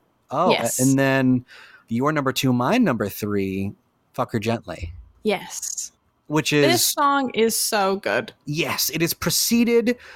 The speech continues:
Speaker 1: by the skit that plays into it, Hard Fucking.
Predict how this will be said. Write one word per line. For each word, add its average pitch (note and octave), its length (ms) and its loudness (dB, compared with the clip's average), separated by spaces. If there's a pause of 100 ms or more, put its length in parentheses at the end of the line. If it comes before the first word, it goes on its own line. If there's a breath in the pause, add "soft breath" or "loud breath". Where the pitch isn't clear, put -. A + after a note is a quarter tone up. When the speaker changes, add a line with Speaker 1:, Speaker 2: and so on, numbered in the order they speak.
(140 loud breath)
Speaker 1:
by C#3+ 800 0
the B2 160 -2
skit - 800 -2 (280)
that C#3 180 -6
plays C#3 320 0
into C3 320 0
it, A#2 100 -4
Hard A#2+ 320 -4
Fucking. F#2 480 -12